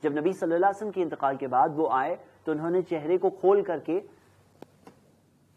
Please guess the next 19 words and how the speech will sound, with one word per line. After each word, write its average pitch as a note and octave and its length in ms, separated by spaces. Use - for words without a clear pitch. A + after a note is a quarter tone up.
पेशानी F3+ 520
पर G#3 180
बोसा D#3 480
देना C3+ 380
हमें E3 240
मिलता D3+ 340
है। F3+ 200
अगर D#3+ 300
कोई E3+ 220
करीबी C#3+ 320
रिश्तेदार B2 540
है, B2 160
करीबी B2+ 400
दोस्त C#3+ 360
है, C3 80
वो C3 160
करना B2+ 300
चाहता A#2+ 340
है G#2+ 180